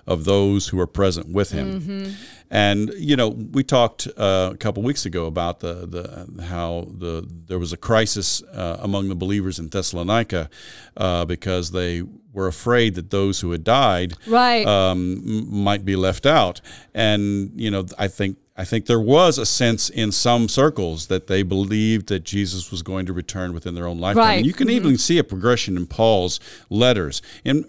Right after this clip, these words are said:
Speaker 1: Paul's early letters, you
Speaker 2: Yes,
Speaker 1: seem
Speaker 2: you
Speaker 1: to
Speaker 2: see
Speaker 1: see
Speaker 2: that
Speaker 1: that, that
Speaker 2: coming. <laughs>
Speaker 1: just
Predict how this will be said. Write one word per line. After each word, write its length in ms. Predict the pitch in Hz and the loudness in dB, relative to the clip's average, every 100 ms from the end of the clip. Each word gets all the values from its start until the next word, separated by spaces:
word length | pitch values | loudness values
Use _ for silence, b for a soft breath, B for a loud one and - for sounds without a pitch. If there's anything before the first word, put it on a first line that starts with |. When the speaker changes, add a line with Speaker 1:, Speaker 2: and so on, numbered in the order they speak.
| - - | -6 2
Speaker 1:
Paul's 240 | 156 127 - | 4 4 4
early 240 | 165 160 | 4 6
letters, 340 | 113 98 95 190 | 4 2 0 2
you 60 | |
Speaker 2:
Yes, 160 | 208 196 | 2 4
Speaker 1:
seem 140 | 180 | 2
Speaker 2:
you 60 | 190 | 2
Speaker 1:
to 60 | 123 | 2
Speaker 2:
see 120 | 220 | 2
Speaker 1:
see 140 | 220 | 2
Speaker 2:
that 340 | 147 120 107 - | 4 4 2 -4
Speaker 1:
that, 300 | - - - | -20 -12 0
that 280 | 127 120 - | 2 2 0
Speaker 2:
coming. 320 | 233 285 123 | -4 -4 0
<laughs> 100 | 131 | 4
Speaker 1:
just 260 | 254 226 | 4 2